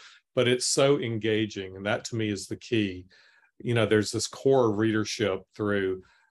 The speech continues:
uh, the food sites that we've written for, through the music sites, and some of the others where, uh, this group is always reading each other's work, challenging each other to write other things. We've got a Rate a Record series that's come through,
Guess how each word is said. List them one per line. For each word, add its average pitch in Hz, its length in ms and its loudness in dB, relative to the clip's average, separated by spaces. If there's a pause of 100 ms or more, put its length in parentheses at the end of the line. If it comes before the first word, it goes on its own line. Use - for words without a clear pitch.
(180)
uh, 101 320 -2
the 92 100 -8
food 127 380 0
sites 107 420 0
that 113 60 -10
we've 104 240 -4
written 107 260 -2
for, 101 360 -2
through 101 180 -6
the 92 100 -8
music 113 400 -2
sites, 98 600 0
and 101 140 -8
some 107 200 -4
of 95 60 -4
the 104 120 -2
others 104 460 0
where, 92 320 -4 (440)
uh, 104 140 0
this 101 220 -4
group 110 300 0
is 95 120 -6
always 120 520 2
reading 107 280 -2
each 101 300 -8
other's 98 340 -2
work, 101 400 -2 (560)
challenging 123 580 0
each 110 300 -2
other 104 240 0
to 107 140 -8
write 101 280 -2
other 101 240 -4
things. 95 580 -8 (240)
We've 120 160 2
got 110 180 4
a 95 60 4
Rate 117 300 4
a 127 40 2
Record 113 480 0
series 107 560 -2
that's - 200 -8
come 110 280 -2
through, 104 520 2